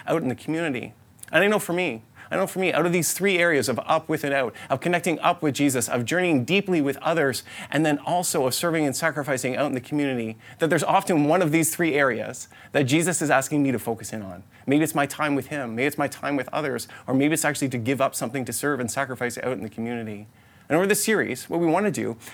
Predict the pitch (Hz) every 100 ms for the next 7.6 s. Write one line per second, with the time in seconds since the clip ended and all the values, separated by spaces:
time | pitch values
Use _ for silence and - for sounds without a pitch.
0 | - 143 185 180 180 151 120 117 185 220
1 | 156 147 - 143 143 143 165 190 220 208
2 | 127 107 104 - 131 - - - 170 156
3 | 113 143 165 170 123 117 - - - 139
4 | 135 135 135 131 131 127 123 120 - 120
5 | 120 - - - 120 113 98 - 113 -
6 | 101 - - - - 156 160 165 196 202
7 | 190 165 160 160 151